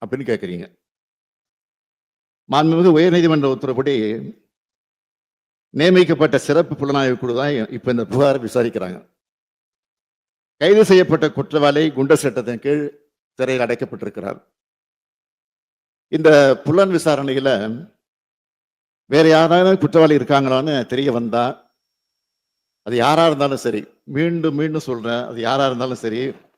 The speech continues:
அவங்க மேல தயவு தாட்சணமே இல்லாம காவல்துறை கடுமையான நடவடிக்கை எடுக்கும்.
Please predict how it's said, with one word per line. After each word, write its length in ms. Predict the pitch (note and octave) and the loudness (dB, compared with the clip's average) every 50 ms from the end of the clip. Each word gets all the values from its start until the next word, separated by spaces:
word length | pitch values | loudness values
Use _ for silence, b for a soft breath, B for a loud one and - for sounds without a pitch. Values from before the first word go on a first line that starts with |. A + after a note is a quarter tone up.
| _ _ _ _ _ _ _ _ _ _ _ _ _ _ _ _ _ _ _ _ _ _ _ _ _ _ _ _ | _ _ _ _ _ _ _ _ _ _ _ _ _ _ _ _ _ _ _ _ _ _ _ _ _ _ _ _
அவங்க 320 | - A#2+ B2 B2+ A#2+ A#2 | -4 -2 0 0 -2 0
மேல 240 | A#2+ C#3+ D3 D3 C3+ | 0 0 0 0 -2
தயவு 520 | A2 - A#2+ C3+ D#3 E3 E3+ E3 E3+ E3+ | 0 0 2 2 4 4 4 4 4 4
தாட்சணமே 640 | D#3 D#3 D3 C#3 C3 - - C3 C3+ B2+ C3 C3+ C#3 | 6 4 4 4 2 -2 -4 -4 -2 -2 0 -2 -2
இல்லாம 420 | B2+ B2 B2+ B2 B2+ C#3+ D#3 D#3 | -2 -2 -2 -2 0 0 -2 -2
காவல்துறை 720 | - - B2 B2+ C#3 D3 C#3+ - - C3+ C3 D3 D3 C#3 | -2 0 0 2 4 4 2 2 0 2 2 2 2 2
கடுமையான 640 | - A#2+ A#2+ B2 C3 C3 C3 C3 B2+ C3+ D3+ D3 | 2 2 2 2 2 2 2 2 2 2 2 2
நடவடிக்கை 540 | C#3+ B2 A#2 B2+ B2 B2 A2+ A#2+ A#2+ - A#2+ | 2 2 2 4 4 4 4 2 2 2 2
எடுக்கும். 540 | A2+ G2+ G#2+ - - G#2+ G#2 F2+ D#2+ - | 2 4 2 0 0 -4 -4 -6 -8 -12